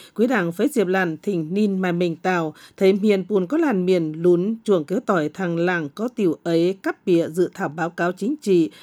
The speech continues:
điều chỉnh tôm vùi đoàn Thỉnh Ninh Cộng sản Hồ Chí Minh Yên Bái Xanh, nhiệm kỳ ít thiên nhiệt diệp nhảy, ít thiên nhiệt diệp thiện. Có tiểu ấy cắp tháo rút bịa nghìn nhiều, hàng bé bùng húng,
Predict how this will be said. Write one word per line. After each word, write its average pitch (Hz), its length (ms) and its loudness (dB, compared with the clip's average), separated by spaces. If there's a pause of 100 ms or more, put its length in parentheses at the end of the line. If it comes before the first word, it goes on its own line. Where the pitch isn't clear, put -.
(140)
điều 196 160 6
chỉnh 175 540 0
tôm 185 280 2
vùi 170 260 2
đoàn 165 320 0
Thỉnh 165 200 -4
Ninh 247 140 -2
Cộng 170 180 -6
sản 156 260 -6
Hồ 156 160 -4
Chí 170 220 -6
Minh 202 320 2
Yên 185 220 0
Bái 147 180 -6
Xanh, 202 320 0 (260)
nhiệm 202 180 0
kỳ 196 320 2
ít 247 140 -2
thiên 247 200 0
nhiệt 175 180 0
diệp 170 120 0
nhảy, 160 200 0
ít 165 120 -4
thiên 240 160 -4
nhiệt 156 180 -2
diệp 135 200 -4
thiện. 220 220 0 (480)
Có 302 140 -2
tiểu 208 220 4
ấy 170 200 2
cắp 302 240 -4
tháo 170 240 -4
rút 320 220 0
bịa 175 140 2
nghìn 165 260 0
nhiều, 170 400 0 (200)
hàng 233 220 0
bé 220 160 2 (100)
bùng 190 280 0
húng, 180 360 0